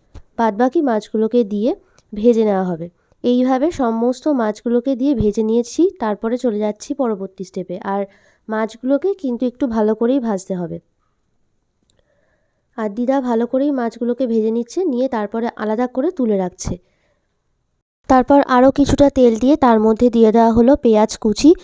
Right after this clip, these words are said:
এখানে টোটাল একটা গোটা পেঁয়াজকে এরকমভাবে কুচিয়ে নেওয়া আছে, সেটাকেই আমরা ফোড়নে দিয়ে দিলাম। পেঁয়াজটা দেওয়ার পরে এখানে দেব হচ্ছে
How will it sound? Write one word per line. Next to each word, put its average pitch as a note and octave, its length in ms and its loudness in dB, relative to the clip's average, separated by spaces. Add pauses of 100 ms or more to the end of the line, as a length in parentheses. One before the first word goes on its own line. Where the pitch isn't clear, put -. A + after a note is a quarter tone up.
(300)
এখানে C4 360 4
টোটাল C4+ 360 2
একটা C4 280 2
গোটা A3+ 380 2
পেঁয়াজকে A3+ 500 2
এরকমভাবে A#3 580 4
কুচিয়ে A#3 360 0
নেওয়া A#3 260 4
আছে, A#3+ 160 2
সেটাকেই A#3+ 520 0
আমরা A#3 220 4
ফোড়নে A3 420 2
দিয়ে A#3 220 0
দিলাম। E3 300 -4 (1200)
পেঁয়াজটা C#4 460 2
দেওয়ার A#3+ 300 2
পরে A#3+ 400 2 (1080)
এখানে C4 320 2
দেব A3+ 240 0
হচ্ছে A#3 440 0